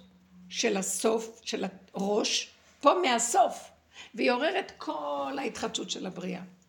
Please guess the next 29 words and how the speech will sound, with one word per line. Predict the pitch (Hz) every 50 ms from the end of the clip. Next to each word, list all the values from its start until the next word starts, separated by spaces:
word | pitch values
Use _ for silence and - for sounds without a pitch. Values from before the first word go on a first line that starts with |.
| _ _ -
אז | 226 196 220
האדם | 214 214 190 254 269 277
הוא | 269
הכי | 233 - - -
חשוב, | - - 320 - - - 208 202 226 - - _ _ - - - _
והוא | - 185 214 208 214 220
יושב | 220 220 - 247 214 190
באדמה, | 202 226 226 208 262 262 320 415 453 320 - - - - _ _ _ _
הוא | 208 226
לא | 269
בשמיים | - 330 - - 403 370 - 320 254 233 208
האדם, | 185 180 180 185 170 165 175
הוא | 175 196
לא | 240 269 277 285
מלאך. | 320 247 269 277 - 180 160 - - - _ _ _ _ _ _ _ _ _ _ _ _ _ _ _ _ _ _ -
אז | 247 208 190 - - - _ _ _ _ _ -
מחכים | 240 220 233 226 - - 233 214 - - - - 247 240 226 -
שהוא | - - - 269 262 226
יקים | 240 262 262 - 262 254 220
את | 214 - -
המלכות, | 233 226 240 - - - 403 415 415 440 - - - _ _ _ _ _
מחכים | - 240 233 - 262 196 185 - 269 269 262 240
שהוא | - - - -
יקים | 240 240 240 - 202 196
את | 202 190 -
האמת, | 233 - 180 170 175 175 175 165 160 160 165 - 185 - - - - - 240
אמת | 226 240 233 226 - 254
מארץ | 254 254 277 277 339 - - - -
תצמח. | 370 370 - - 233 202 180 - -